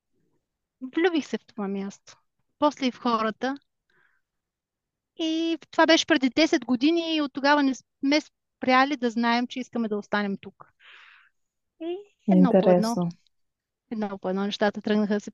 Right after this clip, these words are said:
Speaker 1: подреждат. А, намерихме си къщичка, реставрирахме я. В бившия обор е работилницата. В, а, прозорчето на работилницата ми имаше гилза от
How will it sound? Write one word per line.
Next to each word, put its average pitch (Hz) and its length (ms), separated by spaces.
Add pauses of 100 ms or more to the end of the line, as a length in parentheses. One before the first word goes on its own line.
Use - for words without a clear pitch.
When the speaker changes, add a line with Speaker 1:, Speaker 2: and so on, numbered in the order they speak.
Speaker 1:
подреждат. 226 760
А, 208 340
намерихме 208 480
си - 140
къщичка, 240 800
реставрирахме 254 840
я. 247 240 (600)
В 208 140
бившия 247 360
обор 214 480 (880)
е 202 100
работилницата. 247 1040 (640)
В, 220 140 (180)
а, 202 260
прозорчето 220 720
на 196 180
работилницата 196 720
ми 196 80
имаше 196 320
гилза 196 360
от 190 200